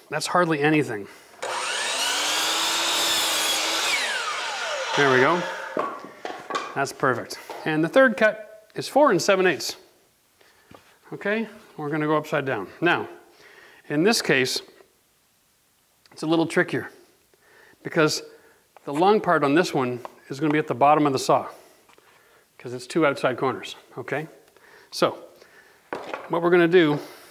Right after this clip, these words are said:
is when we turn this upside down, I've got a cut here and I got a cut here. It's always easier to finish with the cut on the right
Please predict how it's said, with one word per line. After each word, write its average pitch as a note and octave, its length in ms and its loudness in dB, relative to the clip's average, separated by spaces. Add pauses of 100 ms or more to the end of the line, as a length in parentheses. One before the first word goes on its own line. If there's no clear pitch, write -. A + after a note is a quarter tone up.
(340)
is C3 100 -12
when C#3 160 2
we C#3+ 80 -2
turn F#3 180 2
this E3 140 4
upside D#3+ 300 2
down, D3+ 280 4 (600)
I've C3+ 120 -2
got C3+ 220 2
a A#2+ 60 -6
cut - 240 -4
here A3 420 0 (160)
and D3 80 -6
I C#3 60 -2
got C3 140 -2
a B2 40 -6
cut - 280 -8
here. B2+ 300 -2 (960)
It's - 200 -18
always G3+ 320 2
easier F3+ 240 2
to E3 60 0
finish F3+ 380 0
with D3+ 120 -10
the - 60 -12
cut - 200 0
on D#3 100 2
the C#3+ 80 0
right G3+ 260 0